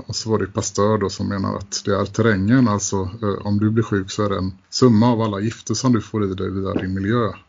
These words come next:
Och då är det liksom att man, eh, äter dem, eller man kan ju injicera som vacciner då, eller mediciner.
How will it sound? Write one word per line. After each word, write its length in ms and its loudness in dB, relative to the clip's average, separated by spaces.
Och 120 -2
då 160 4
är 80 4
det 100 2
liksom 320 -2
att 200 -8
man, 300 -2
eh, 640 -4
äter 340 0
dem, 280 4
eller 140 0
man 140 -2
kan 160 0
ju 100 4
injicera 580 2
som 180 -2
vacciner 500 0
då, 240 2
eller 160 2
mediciner. 880 0